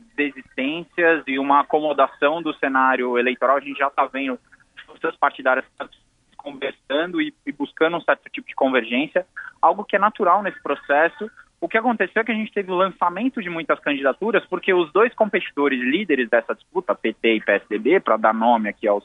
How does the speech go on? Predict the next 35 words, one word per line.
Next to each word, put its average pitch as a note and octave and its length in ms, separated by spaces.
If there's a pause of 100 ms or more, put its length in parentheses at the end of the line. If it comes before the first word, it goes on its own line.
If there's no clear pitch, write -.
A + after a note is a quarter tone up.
bois, E3 260 (480)
né, C3+ 220 (260)
é, A#2+ 540 (400)
é, B2 320 (100)
tá, A3 300
tão A3 140
numa B3 180
posição A#3 320
mais B3 220
frágil G#3 360
do G#3 80
que A3 120
nas A3 120
outras G#3+ 300
eleições. G#3+ 400
Então F#3 240
tem A3 140
muita B3+ 320
gente A#3 260
vendo A#3 240
a A3+ 40
possibilidade G3+ 680
de G#3 80
derrotá-los G3 840
ou F3+ 140
de - 80
pelo F#3 160
menos F#3+ 180 (140)
tomar G#3+ 500 (380)
o F#3 60
lugar E3+ 380
deles F#3 460 (140)
como G3+ 360
o, E3+ 840 (320)
os, D#3 280